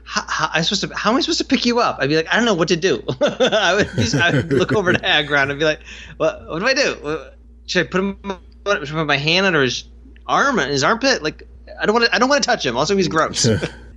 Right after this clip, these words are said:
Speaker 2: Um, yeah, Agron wanted to go after Crassus, but Nasir stopped
Speaker 1: Oh,
Speaker 2: him.
Speaker 1: he should have, though.
Speaker 2: If only, yeah, if only. <laughs>
Speaker 1: Just do it. Just kill him.
Speaker 2: He was so close to dead.
Speaker 1: Yeah.
Speaker 2: He only had a little bit of his health bar left.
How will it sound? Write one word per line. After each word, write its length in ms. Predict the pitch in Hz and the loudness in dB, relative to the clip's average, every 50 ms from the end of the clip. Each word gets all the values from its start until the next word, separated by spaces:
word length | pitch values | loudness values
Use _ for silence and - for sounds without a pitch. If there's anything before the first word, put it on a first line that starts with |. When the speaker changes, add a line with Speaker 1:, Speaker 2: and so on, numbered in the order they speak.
| - - - - | -20 -16 -8 -4
Speaker 2:
Um, 640 | 85 85 82 82 85 85 82 82 82 80 80 73 - - - - - - - | -4 -2 0 0 0 0 0 0 -2 -2 -4 -6 -8 -14 -16 -16 -16 -6 -2
yeah, 240 | 107 110 98 95 110 | 0 2 4 4 2
Agron 560 | 127 120 117 104 101 104 104 101 95 87 87 | 2 2 2 2 2 2 2 0 0 -2 -2
wanted 300 | 90 92 98 98 98 87 | -2 0 0 0 0 0
to 80 | 87 80 | -2 -2
go 260 | 80 87 85 85 80 | 0 0 0 2 0
after 300 | 80 82 80 - - 85 | 0 -2 -4 -6 -8 -10
Crassus, 540 | - - - 87 87 85 - - 85 78 - | -6 -4 -2 -2 0 -2 -2 -4 -6 -8 -4
but 200 | - 87 78 69 | -4 -2 -2 -2
Nasir 460 | 78 80 76 - - 92 87 85 82 | -2 -4 -4 -4 -4 -2 -2 -2 -2
stopped 400 | - - - - 80 80 80 - - | -2 -4 -4 -4 -2 -2 -2 -2 -2
Speaker 1:
Oh, 120 | 156 160 87 | -2 -2 -2
Speaker 2:
him. 60 | - | -2
Speaker 1:
he 60 | - - | -2 -2
should 260 | - - 190 175 165 | -2 0 0 0 0
have, 160 | 165 - 139 | 0 0 0
though. 200 | 139 131 127 123 | 0 0 0 0
Speaker 2:
If 80 | 123 98 | -2 -4
only, 460 | 90 92 92 87 85 82 85 73 78 90 | -4 -2 -2 -2 -2 -2 -4 -4 -4 -4
yeah, 320 | 90 90 87 85 87 87 | -2 0 0 0 0 0
if 140 | 85 - - | -2 -2 -2
only. 400 | 101 101 101 92 73 - 131 117 | -2 -2 -2 -2 0 0 -2 0
<laughs> 80 | - | 0
Speaker 1:
Just 520 | 143 131 - - - - 156 - 156 139 - | 0 -2 0 -2 -2 -2 -2 -2 -4 -2 -2
do 300 | - 170 208 262 277 277 | 0 0 2 2 2 2
it. 120 | 233 170 | 0 2
Just 220 | 170 214 208 - - | 0 0 -2 -2 -2
kill 300 | - 214 262 302 302 269 | 0 0 0 2 2 2
him. 300 | 214 151 127 113 107 104 - - - - - - - - | 2 2 0 -2 -4 -6 -10 -14 -20 -20 -16 -16 -14 -8
Speaker 2:
He 80 | - 92 | -4 -2
was 160 | 95 92 90 | -2 -2 -2
so 440 | - - 104 101 101 104 101 98 92 | 0 0 2 2 2 2 0 0 -2
close 420 | - - - 101 101 98 - - | -4 -2 -2 0 0 -2 -2 -4
to 100 | - 98 | -4 -6
dead. 800 | 90 104 - - - 92 90 95 92 95 95 87 87 85 - - - - - - - - - - | -6 -6 -10 -8 -4 -2 0 0 2 0 0 0 -2 -4 -6 -10 -14 -20 -20 -20 -20 -20 -12 -8
Speaker 1:
Yeah. 400 | 143 143 147 147 147 147 147 147 - - - - - - - - - - - - - | -2 0 2 2 2 2 0 -2 -8 -14 -20 -20 -20 -20 -20 -18 -18 -16 -16 -10 -2
Speaker 2:
He 80 | - 110 | 0 2
only 180 | 101 98 95 92 | 2 4 4 2
had 120 | 101 98 | 2 2
a 60 | 92 | 0
little 260 | 85 85 90 87 92 87 | 0 -2 -2 -2 -2 -2
bit 140 | 87 85 | -2 -2
of 100 | 87 85 | -2 -2
his 160 | 82 82 - - | -4 -4 -6 -6
health 300 | - 92 87 85 - 85 | -4 -4 -4 -4 -4 -4
bar 240 | 80 78 78 78 78 | -2 -2 0 0 0
left. 500 | 78 78 80 78 80 87 - - - - | 0 0 0 -2 -2 -4 -6 -10 -14 -16